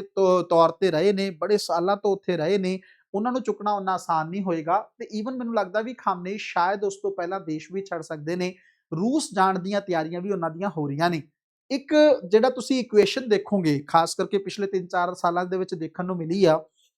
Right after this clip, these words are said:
ਇੱਕ ਪਾਸੇ ਰੂਸ, ਚੀਨ, ਈਰਾਨ, ਵੈਨੇਜ਼ੁਏਲਾ, ਏਦਾਂ ਦੇ ਦੇਸ਼, ਨਾਰਥ ਕੋਰੀਆ, ਇਹ ਆਪਸ ਦੇ ਵਿੱਚ ਇੱਕ ਗੁੱਟਬੰਦੀ ਕਰ ਰਹੇ ਨੇ। ਦੂਜੇ ਪਾਸੇ ਤੁਹਾਨੂੰ ਵੈਸਟਰਨ ਵਰਲਡ ਦਿਖੇਗਾ, ਅਮਰੀਕਾ ਦਿਖੇਗਾ, ਬ੍ਰਿਟੇਨ, ਫਰਾਂਸ, ਜਰਮਨੀ, ਇਹ ਉਹ ਕੰਟਰੀਜ਼ ਨੇ ਜਿਹੜੇ ਇੱਕ ਪਾਸੇ ਖੜੇ ਹੁੰਦੇ ਨੇ।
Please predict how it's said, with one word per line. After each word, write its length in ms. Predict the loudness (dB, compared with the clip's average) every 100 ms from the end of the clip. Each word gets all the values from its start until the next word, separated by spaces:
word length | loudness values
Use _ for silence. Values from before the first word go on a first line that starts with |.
| -6
ਇੱਕ 160 | -6 -2
ਪਾਸੇ 360 | -2 0 0
ਰੂਸ, 440 | 2 2 -2 -4 -8
ਚੀਨ, 340 | -4 -2 -2 -4 0
ਈਰਾਨ, 440 | 6 6 6 2 _ _ _ -2
ਵੈਨੇਜ਼ੁਏਲਾ, 640 | 0 0 0 4 4 2 _ _ -2
ਏਦਾਂ 260 | 0 0
ਦੇ 80 | 0
ਦੇਸ਼, 360 | 4 4 2 -2
ਨਾਰਥ 340 | 2 2 0
ਕੋਰੀਆ, 420 | 0 2 4 0 0
ਇਹ 100 | 2
ਆਪਸ 320 | 4 2 -2
ਦੇ 120 | -2
ਵਿੱਚ 160 | -4 -4
ਇੱਕ 140 | -6
ਗੁੱਟਬੰਦੀ 540 | 0 0 0 -2 -2 -2
ਕਰ 160 | 0
ਰਹੇ 200 | 2 2
ਨੇ। 240 | 2 0 -4 _ -8
ਦੂਜੇ 280 | -4 -2 -2
ਪਾਸੇ 380 | 2 2 2 -2
ਤੁਹਾਨੂੰ 300 | 2 2 2
ਵੈਸਟਰਨ 440 | -2 -2 -4 -4
ਵਰਲਡ 260 | 0 0 0
ਦਿਖੇਗਾ, 600 | -2 -2 6 8 8 4 -10
ਅਮਰੀਕਾ 340 | -2 -2 0 -2
ਦਿਖੇਗਾ, 420 | -2 -4 0 0
ਬ੍ਰਿਟੇਨ, 600 | 0 -6 -2 0 0 -4
ਫਰਾਂਸ, 440 | 0 2 2 0 -6
ਜਰਮਨੀ, 480 | -6 -4 -4 -4 -6 _ _ -2
ਇਹ 100 | 4
ਉਹ 160 | 4 4
ਕੰਟਰੀਜ਼ 460 | -2 -2 -4 -4
ਨੇ 120 | -4
ਜਿਹੜੇ 180 | -2 -2
ਇੱਕ 240 | -2 -4 -2
ਪਾਸੇ 300 | -2 -2 -4
ਖੜੇ 220 | -2 -2
ਹੁੰਦੇ 280 | -4 -6 -6
ਨੇ। 180 | -6